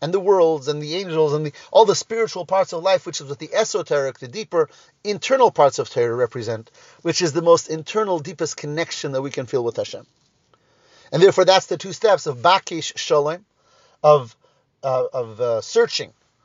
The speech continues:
for that Shalom. Torah is called Shalom. Torah is called Shalom, peace between Hash-, t-, total peace, total union and unity between Hashem and the world. So we pursue that, and we, uh, we, uh, request that and pursue that reflects the two levels of study of Torah:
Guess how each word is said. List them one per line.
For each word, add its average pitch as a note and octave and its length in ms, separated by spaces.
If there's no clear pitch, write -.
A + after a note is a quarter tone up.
for D#3+ 160
that D3+ 160
Shalom. F3+ 460
Torah F#3+ 260
is C#3+ 80
called F3 320
Shalom. A2+ 320
Torah C3 180
is B2 100
called A#2 180
Shalom, D3 320
peace - 380
between C3 240
Hash-, B2 160
t-, A#2+ 200
total F3+ 240
peace, C3 280
total C#3 220
union C#3+ 440
and A2+ 120
unity D#3+ 300
between A#2+ 140
Hashem C3+ 260
and C3 80
the B2 60
world. C3+ 320
So - 180
we D3 100
pursue D3+ 360
that, G3+ 320
and D3+ 220
we, D3 180
uh, C3+ 180
we, A#2 300
uh, A2+ 120
request A#2+ 560
that D3+ 180
and C#3+ 160
pursue G#3+ 320
that D#3 240
reflects F3+ 460
the C#3+ 100
two G3+ 300
levels D#3 640
of B2 100
study F3+ 340
of D3 120
Torah: A2 340